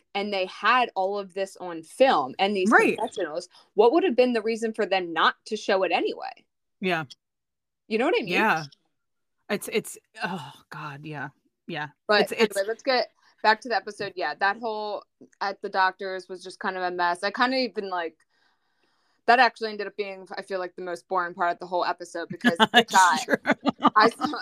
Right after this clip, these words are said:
Speaker 1: like, it got real really
Speaker 2: Oh my
Speaker 1: fast.
Speaker 2: God. Oh my God. Oh my God. Like, so this is what I was gonna say. Allie, when Allie and James are talking, first him making her the peanut butter and jelly. Um, I loved everything about that,
Speaker 1: Me
Speaker 2: but
Speaker 1: too. I said that out loud. I was like, "Wait, this is cute." <laughs>
Speaker 2: This is so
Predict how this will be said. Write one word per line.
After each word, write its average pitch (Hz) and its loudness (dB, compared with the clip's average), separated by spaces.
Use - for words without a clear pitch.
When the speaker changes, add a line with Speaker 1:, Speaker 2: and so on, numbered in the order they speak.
Speaker 1:
like, 190 -4
it 240 -6
got 185 0
real 175 -8
really 180 -8
Speaker 2:
Oh 220 0
my 214 0
Speaker 1:
fast. - -12
Speaker 2:
God. 80 -10
Oh - -8
my 233 -8
God. 226 -4
Oh 247 -6
my 247 -6
God. 240 -2
Like, 226 -4
so 254 0
this 254 0
is - -12
what 269 -2
I 262 -2
was 233 -4
gonna 214 -4
say. 185 -8
Allie, 180 -2
when 180 -6
Allie 185 -4
and 202 -4
James 170 -8
are 170 -12
talking, 160 -8
first 185 -8
him 175 -6
making 180 -6
her 185 -4
the 180 -4
peanut 185 -4
butter 190 -2
and 196 0
jelly. 156 -4
Um, 160 0
I 165 0
loved 160 -8
everything 175 -4
about 156 -2
that, 160 -2
Speaker 1:
Me 269 0
Speaker 2:
but 349 8
Speaker 1:
too. 392 2
I - 0
said 254 -6
that 254 -2
out 247 0
loud. 233 -2
I 220 -4
was 202 -10
like, - -10
"Wait, 311 -14
this 359 -10
is 480 -12
cute." 240 -4
<laughs> 427 -4
Speaker 2:
This 370 -4
is 403 -8
so 480 4